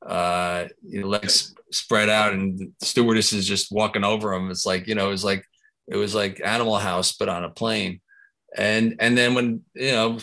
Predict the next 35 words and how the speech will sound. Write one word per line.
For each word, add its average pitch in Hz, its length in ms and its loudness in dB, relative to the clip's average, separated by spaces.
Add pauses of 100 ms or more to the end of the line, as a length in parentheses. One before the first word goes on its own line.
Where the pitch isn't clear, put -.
people 117 240 -4
would 113 140 0
get 110 160 2
up, 135 320 2 (200)
they 104 120 2
would 104 240 -4
start, 107 520 0
you 113 80 -6
know, 107 180 -2
jamming, 110 540 0
and 95 340 -2
John 98 300 -2
would 95 120 -4
be 98 60 -8
singing 98 420 -2
with 98 120 -4
an 95 80 -2
acoustic - 400 -8
guitar 92 400 2
with 90 180 -4
Tom 85 220 -4
Kiefer, 95 600 -2
and 85 120 -6
Jason 90 400 -2
Bonham 92 380 0
was 87 140 -8
there, 92 460 -2 (300)
you - 100 -4
know, 92 140 0
hitting 98 260 -2
the 95 60 2
back 92 260 2
of 95 80 -4
the 87 60 -8
seat, 92 480 -2